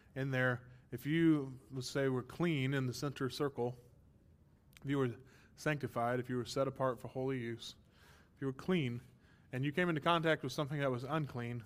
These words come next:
what happened? It's almost like a contagious virus, right? That the clean thing touches the unclean, and the unclean makes the clean thing unclean.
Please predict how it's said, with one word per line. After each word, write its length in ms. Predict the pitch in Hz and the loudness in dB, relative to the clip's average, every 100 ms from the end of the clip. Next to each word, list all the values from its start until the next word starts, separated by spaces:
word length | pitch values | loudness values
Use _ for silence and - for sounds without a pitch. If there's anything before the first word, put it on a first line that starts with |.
| - - | -14 -10
what 140 | 131 | -4
happened? 340 | 156 143 110 107 - - - - - - - - - - - | -2 -2 -6 -12 -20 -20 -20 -20 -20 -20 -20 -20 -20 -20 -16
It's 120 | 131 | 0
almost 200 | 180 170 | 2 4
like 120 | 170 135 | 2 2
a 80 | |
contagious 720 | 131 131 143 147 135 117 - - - - 92 113 | -2 -4 0 0 0 -4 -8 -16 -20 -20 -18 -2
virus, 420 | 127 151 113 - | 0 0 -2 -6
right? 240 | 123 139 - - - - - - - 120 | -4 -4 -6 -18 -20 -20 -20 -20 -18 -10
That 220 | 120 120 - 127 | -8 -8 -10 -10
the 80 | 123 | -10
clean 400 | - 190 220 214 | 0 2 4 2
thing 460 | 143 135 135 151 151 - - - - - | 2 2 2 -2 -6 -16 -20 -20 -20 0
touches 320 | 165 160 147 | 0 2 0
the 120 | 143 | 2
unclean, 640 | 143 165 156 131 127 127 127 - - - - | 2 2 0 0 0 -2 -4 -10 -20 -20 -12
and 80 | 123 | -2
the 60 | |
unclean 480 | 139 139 147 139 127 | -2 0 0 0 0
makes 260 | 127 123 - | 0 -2 -6
the 60 | |
clean 260 | 120 131 127 | -8 -4 -4
thing 220 | 127 123 | -4 -6
unclean. 440 | 120 117 - 113 | -8 -10 -10 -14